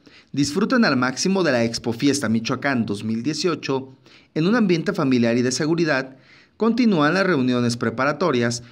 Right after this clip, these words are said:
para el máximo escaparate estatal, que tendrá lugar del veintisiete de abril al veinte de mayo del presente año. En la mesa de trabajo que encabezó el gobernador Silvano Aureoles Conejo,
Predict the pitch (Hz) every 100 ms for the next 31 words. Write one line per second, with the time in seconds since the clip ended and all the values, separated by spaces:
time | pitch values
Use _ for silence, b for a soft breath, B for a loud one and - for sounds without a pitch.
0 | B B - 190 226 214 139 139 185 175
1 | 165 - 117 113 139 143 123 - 117 117
2 | 151 101 98 - _ _ b b b 202
3 | 208 220 185 170 127 120 143 - 185 208
4 | 220 208 151 - 127 120 143 165 170 160
5 | - - - 165 180 131 117 123 156 165
6 | 139 143 143 202 208 185 127 120 113 131
7 | 143 143 107 107 160 160 143 156 220 214
8 | 202 127 120 120 165 180 - 123 117 120
9 | 120 160 147 120 113 120 117 - 113 120
10 | 151 120 107 110 117 170 170 127 127